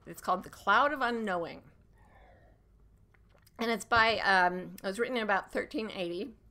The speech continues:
by someone. We don't know what their gender was. We don't know what their name was because they withheld that.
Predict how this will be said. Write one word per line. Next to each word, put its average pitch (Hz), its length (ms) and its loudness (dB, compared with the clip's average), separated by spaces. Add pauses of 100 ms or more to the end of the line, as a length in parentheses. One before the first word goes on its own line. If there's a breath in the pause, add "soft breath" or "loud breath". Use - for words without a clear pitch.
(600)
by 202 240 2
someone. 202 380 -4
We 196 80 -4
don't 196 180 -4
know 202 160 -2
what 185 140 -6
their 170 120 -2
gender 269 300 -4
was. 233 260 0
We 196 80 -6
don't 180 200 -6
know 160 80 -8
what 156 120 -12
their 175 120 -8
name 269 220 -2
was 240 280 -2
because 190 360 -4
they 180 420 -6 (440 loud breath)
withheld 214 500 0
that. - 240 -6